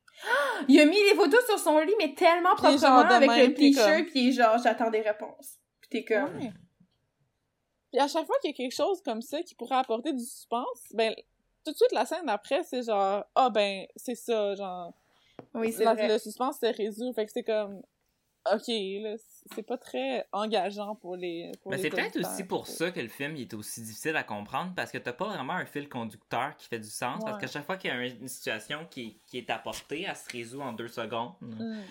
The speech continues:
Speaker 3: Fait que c'est juste, c'est comme, c'est quoi le but au final, genre ?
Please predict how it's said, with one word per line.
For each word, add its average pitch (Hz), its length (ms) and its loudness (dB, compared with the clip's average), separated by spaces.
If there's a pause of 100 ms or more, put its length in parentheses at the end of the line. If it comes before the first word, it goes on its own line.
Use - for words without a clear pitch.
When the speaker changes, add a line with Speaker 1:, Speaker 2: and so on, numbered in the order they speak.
(300)
Speaker 3:
Fait 127 160 0
que - 140 -14
c'est 135 240 -6
juste, 165 440 -8
c'est - 220 -8
comme, 123 240 -4
c'est - 140 -10
quoi 165 100 -2
le 151 60 -12
but 117 220 -14
au 127 80 -10
final, 107 340 -14 (100)
genre ? 110 200 -20